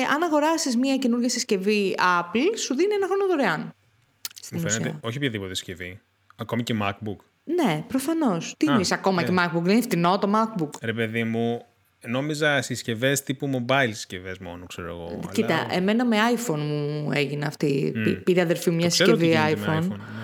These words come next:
Speaker 1: Αλλά δεν, α, δεν ξέρω περαιτέρω. Τέλος πάντων, ξεκίνησα λοιπόν τη σειρά Ted Lasso. Είχα διαβάσει πάρα πολλά σχετικά με τη σειρά αυτή στο Twitter. Πολύ καλά λόγια, ρε παιδί μου. Και είναι πραγματικά μια εξαιρετική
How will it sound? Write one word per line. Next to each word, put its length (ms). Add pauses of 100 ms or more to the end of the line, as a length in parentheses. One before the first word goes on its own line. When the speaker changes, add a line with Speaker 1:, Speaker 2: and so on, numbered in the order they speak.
(160)
Speaker 1:
Αλλά 480
δεν, 500
α, 680
δεν 140
ξέρω 380
περαιτέρω. 680 (260)
Τέλος 220
πάντων, 240 (320)
ξεκίνησα 420
λοιπόν 240
τη 140
σειρά 280
Ted 160
Lasso. 300
Είχα 160
διαβάσει 300
πάρα 240
πολλά 460
σχετικά 800
με 120
τη 120
σειρά 240
αυτή 340
στο 280
Twitter. 420
Πολύ 240
καλά 260
λόγια, 480
ρε 80
παιδί 260
μου. 200 (260)
Και 160
είναι 120
πραγματικά 440
μια 120
εξαιρετική 600